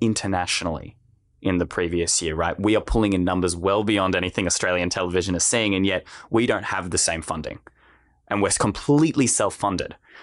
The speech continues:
uh, at this point in time. We've been working with this network model, and we've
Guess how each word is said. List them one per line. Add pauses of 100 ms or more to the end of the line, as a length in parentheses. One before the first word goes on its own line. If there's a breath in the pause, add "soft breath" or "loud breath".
(280 loud breath)
uh, (200)
at (100)
this
point
in
time. (460 soft breath)
We've
been
working
with
this
network
model,
and
we've